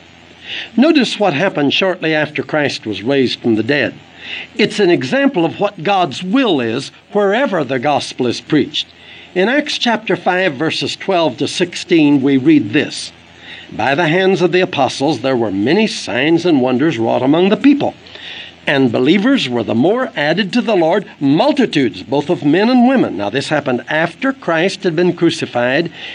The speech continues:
and had risen from the dead. "Insomuch that they brought forth the sick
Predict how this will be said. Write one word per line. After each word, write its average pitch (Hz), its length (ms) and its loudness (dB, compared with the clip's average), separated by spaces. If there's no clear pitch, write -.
and 151 160 2
had 113 240 -2
risen 143 340 2
from 139 220 2
the 160 100 2
dead. 143 280 0
"Insomuch 170 760 0
that 170 180 -6
they 175 80 0
brought 170 340 -2
forth 185 360 -2
the 135 100 -2
sick - 420 -6